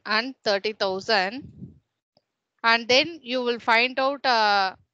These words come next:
the amount. Before that, any decrease in current liability, you have to check, because that also we have to enter. If it is there, we can write, or else you can skip.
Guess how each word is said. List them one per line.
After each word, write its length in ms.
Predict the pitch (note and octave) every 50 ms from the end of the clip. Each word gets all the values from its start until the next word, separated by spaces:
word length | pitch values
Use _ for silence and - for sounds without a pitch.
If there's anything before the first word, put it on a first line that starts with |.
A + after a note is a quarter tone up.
| _ G3+
the 100 | A3 A3
amount. 420 | A3 G#3 G#3+ A3+ A#3+ C4+ D#4+ D4 G#3+
Before 340 | A#3+ A#3+ - - - - C#4+ -
that, 180 | C4+ C#4+ D4+ -
any 320 | C4 A#3 A#3 C4 D4 D#4
decrease 480 | A#3+ G#3+ B3+ A3+ - - - - D4 -
in 140 | D#4+ C#4+ C4+
current 400 | - A3+ G#3+ G#3+ A#3 B3 B3+ -
liability, 480 | B3 A3 G#3+ G3+ G3 G#3+ G#3 G#3 - C4
you 160 | C#4+ C#4 A#3
have 180 | G3+ G3+ G3 -
to 100 | A#3 A3
check, 280 | - - G3 F3 E3+ _
because 380 | - A#3+ A3+ - B3+ C4 B3 A3
that 260 | - A3 A3 A3 B3
also 320 | A#3+ A#3+ A#3 - C4+ C4
we 140 | A#3 A#3 G#3+
have 240 | - G#3+ G#3+ G#3+ -
to 80 | A#3+
enter. 260 | G#3+ G3 F#3 - F3+ E3+ _ -
If 180 | A3 A3+ G3+
it 100 | B3+ A3
is 160 | C#4 C4+ A#3
there, 240 | - A3+ A#3 B3 C#4 C#4+
we 120 | C4 A#3+
can 180 | - A3+ A3 A3
write, 280 | G#3 G#3 A3 B3 C4+ -
or 180 | B3+ A3+ A3 A3+
else 160 | A3+ A3 -
you 80 | A#3+
can 220 | - G#3+ G3+ G3+ F#3+
skip. 340 | - - - G#3+ G#3+ B3